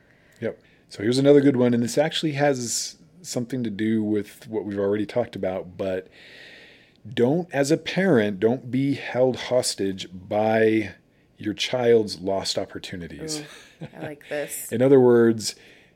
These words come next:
Speaker 1: well, kind of like the parents going all the way out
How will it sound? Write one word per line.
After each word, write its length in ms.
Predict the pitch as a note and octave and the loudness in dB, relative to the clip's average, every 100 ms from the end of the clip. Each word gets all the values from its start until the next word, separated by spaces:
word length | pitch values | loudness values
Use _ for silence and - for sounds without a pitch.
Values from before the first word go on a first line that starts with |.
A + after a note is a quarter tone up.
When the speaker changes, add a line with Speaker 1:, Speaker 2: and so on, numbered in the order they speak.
| _ | _
Speaker 1:
well, 380 | B2+ B2+ A#2 D3+ | 6 8 8 6
kind 220 | - D#3+ | 0 2
of 60 | C#3 | 6
like 220 | B2+ A2+ | 6 4
the 80 | A2+ | -6
parents 460 | - C#3+ B2 A#2 | -4 -2 0 -4
going 340 | A2+ A#2 A2+ A2 | -4 -2 -2 -4
all 200 | G#2+ A2+ | -2 -2
the 60 | A2 | 0
way 360 | G#2+ G2+ G#2 | 0 0 -2
out 360 | G#2 G#2 G#2 | -4 -4 -6